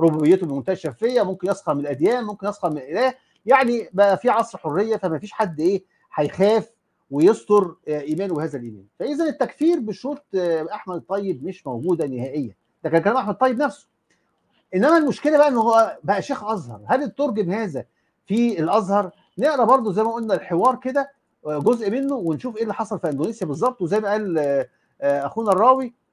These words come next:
ان هو قال نفس الكلام في المانيا. بيقول ن-، نظمت جمعيه، طبعًا جاي في يوم السابع، بره الخبر من يوم السابع،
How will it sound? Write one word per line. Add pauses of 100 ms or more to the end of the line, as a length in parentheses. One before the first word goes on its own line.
(120)
ان
هو
قال
نفس
الكلام
في
المانيا. (580)
بيقول (160)
ن-،
نظمت
جمعيه،
طبعًا
جاي
في
يوم
السابع،
بره
الخبر
من
يوم
السابع،